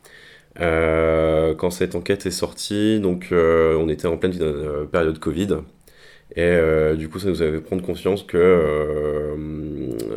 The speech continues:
les étudiants avaient besoin d'aide. Et donc, c'est pour ça qu'on a réagi, euh,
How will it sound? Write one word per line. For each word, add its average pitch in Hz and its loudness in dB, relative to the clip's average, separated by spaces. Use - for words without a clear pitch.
les 80 -2
étudiants 82 0
avaient 80 0
besoin 87 0
d'aide. 85 0
Et 76 -2
donc, 73 -8
c'est 76 -6
pour 65 -14
ça - -6
qu'on 85 0
a 76 -6
réagi, 73 -4
euh, 73 -4